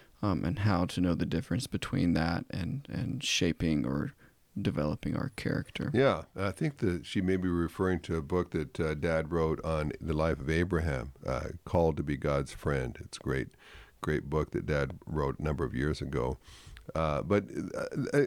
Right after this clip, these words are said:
Speaker 2: again, interesting question. Uh, sometimes God is working on our character, and so that can oftentimes involve hardship, crises, challenges. You know,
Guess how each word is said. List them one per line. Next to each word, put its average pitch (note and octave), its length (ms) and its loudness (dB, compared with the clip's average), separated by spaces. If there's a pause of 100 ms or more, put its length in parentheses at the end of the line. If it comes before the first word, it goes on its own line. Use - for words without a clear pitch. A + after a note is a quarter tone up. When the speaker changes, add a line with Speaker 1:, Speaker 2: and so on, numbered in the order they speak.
Speaker 2:
again, C3 320 6
interesting C3+ 480 6
question. F2 640 4 (400)
Uh, D2+ 460 2 (920)
sometimes G#2 840 4
God F#2+ 640 4
is D#2+ 600 2
working F2+ 520 4
on D#2+ 200 2
our D#2+ 200 2
character, D2+ 680 -2
and D2 220 -2
so D#2 520 2 (280)
that D#3+ 220 4
can D#3 320 2 (100)
oftentimes G#2 800 4
involve E2+ 720 2 (220)
hardship, - 640 0
crises, G#2 840 0 (440)
challenges. F#2 720 2 (840)
You A2 120 6
know, F#2+ 40 2